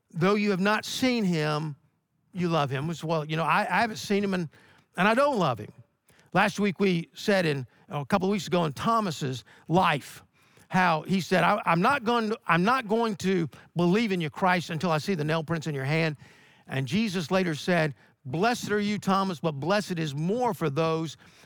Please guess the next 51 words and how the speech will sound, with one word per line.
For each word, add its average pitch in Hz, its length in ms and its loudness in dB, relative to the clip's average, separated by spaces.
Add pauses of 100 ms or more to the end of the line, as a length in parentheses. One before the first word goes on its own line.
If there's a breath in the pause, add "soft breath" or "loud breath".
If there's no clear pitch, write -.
who 190 160 0
have 156 100 0
not 196 420 0
seen 185 360 0
the 147 80 -2
nail 147 220 0
prints 143 260 -4
in 143 60 -2
my 131 160 -2
hand 135 160 0
and 135 80 -4
not 277 220 2
seen 185 260 0
me 151 100 0
alive 123 460 -2 (280 soft breath)
and 160 100 -4
yet 147 140 -2
believe 135 260 -4
anyway." 117 440 -6 (1200 soft breath)
You 165 60 -6
say, 247 120 2
"Well, 233 160 4
I 233 120 4
can't 196 260 0
see 165 220 -2
God," 123 300 -4
but - 160 -2
you 262 60 0
can 226 140 0
see 214 180 -4
the 170 160 -2
effects 160 540 -4
of 117 100 -6
God. 143 240 -4
You 262 100 -6
can't 254 240 0
see, 196 520 -2 (260 soft breath)
for 156 120 -2
example, 160 580 -2 (440 soft breath)
uh, 147 220 0
the 143 160 -10 (220)
coronavirus 160 760 0
either. 113 220 -4 (440)
You 170 100 -4
know, 156 40 0
they 156 120 0
say 175 200 0
it's 151 140 -4
in 170 140 -2
the 156 140 -2
air, 180 460 0